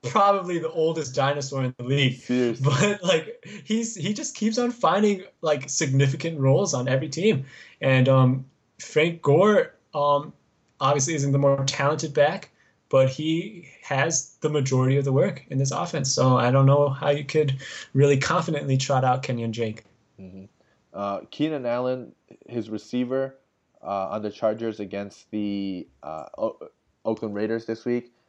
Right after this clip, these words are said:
Speaker 2: definitely starting him. What about Jarvis Landry, uh, who hasn't, who's kind of been up and down, uh, this whole season?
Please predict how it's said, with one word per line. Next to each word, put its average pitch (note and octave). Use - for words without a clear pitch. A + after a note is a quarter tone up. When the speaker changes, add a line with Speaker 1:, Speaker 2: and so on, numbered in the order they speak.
Speaker 2:
definitely A2
starting G2
him. G#2+
What A#2
about A#2+
Jarvis G#2+
Landry, F#2
uh, G2
who A2+
hasn't, D3+
who's F3+
kind F#3
of A#3+
been D#3
up G#2+
and G#2
down, G2+
uh, -
this G2
whole G#2
season? G2